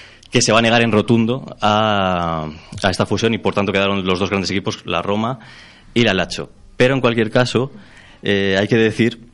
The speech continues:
que esta fusión en lo, en lo deportivo no dio grandes resultados porque durante los primeros quince años de historia de la Roma no ganó ningún título li-, liguero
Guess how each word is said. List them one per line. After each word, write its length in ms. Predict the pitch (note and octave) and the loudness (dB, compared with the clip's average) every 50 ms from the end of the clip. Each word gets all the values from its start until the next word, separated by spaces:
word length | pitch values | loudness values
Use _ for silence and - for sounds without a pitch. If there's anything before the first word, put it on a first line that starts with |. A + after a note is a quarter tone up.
| _ _ _ _ _ _ _ _ _ - - - - | _ _ _ _ _ _ _ _ _ -20 -16 -4 -2
que 80 | G#2+ | -2
esta 160 | G2 - A2 | 0 0 0
fusión 320 | - A#2 G2+ - A#2+ A2+ A2+ | 0 0 -2 2 2 2 2
en 120 | G#2+ F#2+ | 2 0
lo, 380 | F#2 F#2 F2+ F2+ F2 F2+ F#2 - | 0 0 0 0 -2 -2 -4 -2
en 120 | G2+ G2+ G2 | -2 0 0
lo 100 | G2 G2 | 2 0
deportivo 580 | F#2+ - G2 F2+ F2+ - A2+ A2+ B2 C3 B2+ | 0 0 0 -2 0 2 2 4 4 4 2
no 300 | A2+ G#2+ G2+ G2+ G#2 G#2 | 2 0 0 2 2 2
dio 220 | G2+ G#2 G#2 G#2 G2+ | 2 2 2 2 2
grandes 280 | G2 G#2 G2+ G2 G#2+ | 0 0 0 0 0
resultados 500 | G2+ F2+ - G2 F2+ G#2+ G2+ G#2 A#2 A2+ | -2 0 -2 -2 0 0 0 0 0 -2
porque 280 | - G2+ E2+ D#2 F2 F2 | -2 -2 -2 0 -2 -2
durante 340 | F2 F2 F2 F2 E2 F#2+ F2 | 0 0 -2 -4 -2 -4 -4
los 260 | F2+ F2+ F2 - - | -4 -4 -6 -6 -6
primeros 400 | - - E2+ F2 F#2+ G2 F#2+ - | -4 -2 0 0 0 0 0 0
quince 260 | - G2 F#2 F2+ F#2 | 0 -2 0 2 0
años 240 | F#2+ F#2 F2+ F2 F2 | 0 0 0 -2 -2
de 260 | F2+ F2+ F2+ F2 F2+ | -2 -2 -2 -2 -4
historia 260 | F2+ F2 - F#2 F#2 F2+ | -6 -4 -4 -2 -2 0
de 40 | F2+ | 0
la 60 | F2+ | 0
Roma 180 | F2+ G#2 G#2+ G2+ | 0 0 0 0
no 120 | F#2 F2 | 0 0
ganó 160 | F2 F2+ F2+ | -2 -2 -2
ningún 220 | F2 F2 F2+ F2 E2 | -4 -4 -6 -6 -8
título 260 | F2+ - F#2 F2+ F2 | -6 -4 -2 -2 0
li-, 260 | F2 F2 F2 F#2 G#2 | 0 -2 -2 -2 -4
liguero 420 | - G2+ F#2+ F#2+ G2 G#2+ A#2+ C3 | -4 -2 -2 -2 0 0 -2 -2